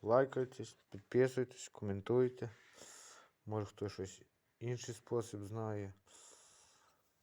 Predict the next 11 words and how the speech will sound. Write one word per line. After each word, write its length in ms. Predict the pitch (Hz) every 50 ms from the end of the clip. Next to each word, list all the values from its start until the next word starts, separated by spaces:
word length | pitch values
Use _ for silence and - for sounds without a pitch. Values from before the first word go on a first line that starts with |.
| _ _ _ _ _ _ _ _ _ _ 113
Не 100 | 117 107
все 280 | 107 - - 123 127
я 80 | 131 127
можу 320 | 123 123 127 117 117 117
знати, 440 | 110 120 123 120 120 - - - - -
але 220 | 107 107 101 101 98 - _ _ _ _ _ _ _ _ _ _ _ _ _ _ _ _ _ _ _ _ -
от 160 | 107 110 107 -
іменно 300 | 117 117 113 110 107 101 -
той 160 | - - 104
спосіб 680 | 98 - - - _ _ 113 127 127 - - 127 117 - - - - _ _ _ _ _ _ -
мені 400 | 98 101 104 104 104 104 107